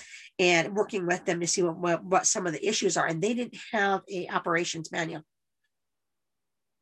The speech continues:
So an op-, remember, an operations manual is, it's a manual that talks about how you're going to operate your business. So these are the things that you need to look at. So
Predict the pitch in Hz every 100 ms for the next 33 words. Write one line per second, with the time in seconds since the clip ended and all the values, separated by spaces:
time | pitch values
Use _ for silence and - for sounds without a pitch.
0 | _ _ _ _ _ _ _ - - -
1 | - - - 214 180 175 - 226 202 -
2 | 220 233 247 165 175 180 170 - 214 190
3 | 143 151 151 175 - _ _ _ _ _
4 | _ - 131 135 147 208 196 - - 202
5 | 180 - 156 147 160 175 156 147 160 143
6 | 143 151 185 - 135 143 147 139 143 147
7 | _ _ _ - - _ - 185 220 277
8 | 233 165 - - - _ - 226 196 233
9 | 247 254 262 262 247 - 208 214 185 196
10 | - 180 240 - 147 - - 202 -